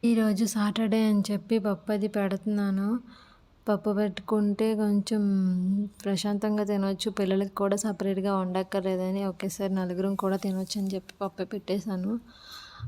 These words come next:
మూడు స్పూన్ల కందిపప్పు, మూడు స్పూన్ల పెసరపప్పు వేసుకున్నాను. ముందుగా పప్పునైతే ఉడకపెట్టుకోవాలి. ఒక సిక్స్, సెవెన్ విజిల్స్ వస్తే సరిపోతుంది పప్పు కోసం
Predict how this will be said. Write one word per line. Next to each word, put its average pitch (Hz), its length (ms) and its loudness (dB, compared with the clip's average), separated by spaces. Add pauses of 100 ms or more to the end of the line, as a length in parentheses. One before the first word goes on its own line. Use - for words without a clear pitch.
(120)
మూడు 196 240 4
స్పూన్ల 196 420 -2
కందిపప్పు, 196 600 -2
మూడు 196 260 0
స్పూన్ల 196 340 -4
పెసరపప్పు 196 600 -6
వేసుకున్నాను. 190 920 -4 (2250)
ముందుగా 214 360 4
పప్పునైతే 214 640 0
ఉడకపెట్టుకోవాలి. 196 1120 0 (2250)
ఒక 220 260 -4
సిక్స్, - 420 -6
సెవెన్ 208 340 2
విజిల్స్ 202 400 0
వస్తే 220 260 -4
సరిపోతుంది 202 760 -2
పప్పు 190 340 -6
కోసం 208 340 -4